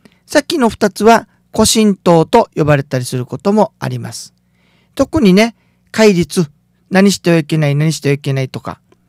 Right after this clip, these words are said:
そういったものはありません。それから、神道の決まりの書みたいなのないんですね。キリスト教で言ったら聖書、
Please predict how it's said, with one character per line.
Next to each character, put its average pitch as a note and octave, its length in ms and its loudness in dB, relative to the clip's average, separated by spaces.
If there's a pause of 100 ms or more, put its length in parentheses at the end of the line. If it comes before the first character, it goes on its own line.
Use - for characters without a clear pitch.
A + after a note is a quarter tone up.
(120)
そ - 140 -6
う E3 40 -2
い - 20 -6
っ - 40 -14
た D#3+ 100 0
も D3 140 0
の D#3+ 80 0
は E3+ 160 0 (260)
あ C#3 80 -4
り C3+ 120 -4
ま A#2+ 100 -6
せ A#2+ 180 -10
ん。 A2+ 80 -16 (460)
そ - 100 -4
れ F#3+ 60 2
か F#3 140 0
ら、 D#3 220 2 (220)
神 G#3+ 220 -2
道 E3 220 0
の C3+ 220 -4 (100)
決 F#3 80 -4
ま F3 100 2
り D3+ 140 0
の C#3+ 240 -4
書 - 180 -2
み D3+ 100 -2
た B2+ 120 -6
い - 20 -6
な - 20 -6
の A#2+ 60 -8
な D3+ 80 0
い D3 60 0
ん C3 40 -4
で A2+ 60 -10
す - 100 -14
ね。 C#3 240 -4 (600)
キ F#3 80 0
リ F3 140 6
ス - 60 -6
ト D#3+ 140 0
教 D3+ 220 0
で D3 80 0
言 C#3+ 80 -2
っ - 20 -20
た C3+ 120 -6
ら A#2+ 60 -6
聖 C#3+ 220 0
書、 - 240 -8